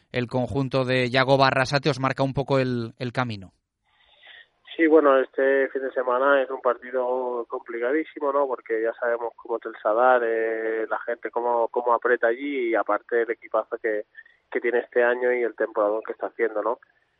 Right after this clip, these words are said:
Speaker 2: Eh,
Speaker 1: Ujú.
Speaker 2: pero bueno, ya, eh, ya lo digo en todos sitios, que nosotros no tenemos ningún miedo, que les plantamos cara a todos los equipos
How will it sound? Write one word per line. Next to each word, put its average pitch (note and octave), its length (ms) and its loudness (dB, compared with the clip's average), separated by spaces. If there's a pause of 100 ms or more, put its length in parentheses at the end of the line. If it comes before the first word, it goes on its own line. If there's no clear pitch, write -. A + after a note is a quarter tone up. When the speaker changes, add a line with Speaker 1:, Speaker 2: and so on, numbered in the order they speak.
(360)
Speaker 2:
Eh, D3 300 4
Speaker 1:
Ujú. C#3 100 -2
Speaker 2:
pero C3 200 2
bueno, C3 440 4
ya, B2 160 2 (240)
eh, A#2+ 720 2
ya C3 120 4
lo C3+ 160 4
digo B2+ 320 -2
en B2 100 -6
todos A#2+ 240 -4
sitios, C3 320 -6
que A2 180 2
nosotros A2+ 380 -4
no A#2 80 0
tenemos A#2 400 -2
ningún A2 300 -10
miedo, C#3+ 260 2
que A2+ 640 2
les A2+ 140 -4
plantamos B2 880 0 (640)
cara C3 320 2
a - 20 0
todos B2+ 240 0
los B2 180 -2
equipos F3+ 560 -2